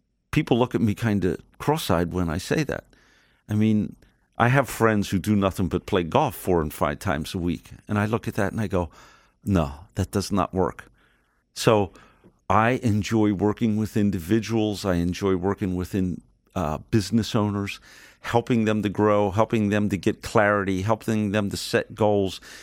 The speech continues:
helping them to maximize their strengths while making their weaknesses irrelevant so that they can get the most out of life and have a bigger impact in the kingdom and make great money and get up excited every day. That's what I do,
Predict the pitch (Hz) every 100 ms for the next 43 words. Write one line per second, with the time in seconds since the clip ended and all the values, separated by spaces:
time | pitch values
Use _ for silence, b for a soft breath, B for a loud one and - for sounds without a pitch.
0 | B 131 131 127 117 113 101 101 113 -
1 | 113 104 101 107 104 95 - 104 101 95
2 | - - 110 107 - - 101 98 101 110
3 | 110 101 95 92 160 - 104 - 92 -
4 | 120 117 110 113 95 90 - B B B
5 | - 101 98 110 101 107 107 - 98 98
6 | 101 - 95 92 82 92 95 101 87 85
7 | 87 85 80 107 95 98 95 92 92 92
8 | 98 90 - 113 104 98 95 90 98 101
9 | - 110 - 113 107 101 98 92 B B
10 | B 98 90 92 98 92 98 - 107 95
11 | 90 82 82 82 69 73 - _ _ _
12 | _ _ _ - 113 - 117 104 98 104
13 | 107 113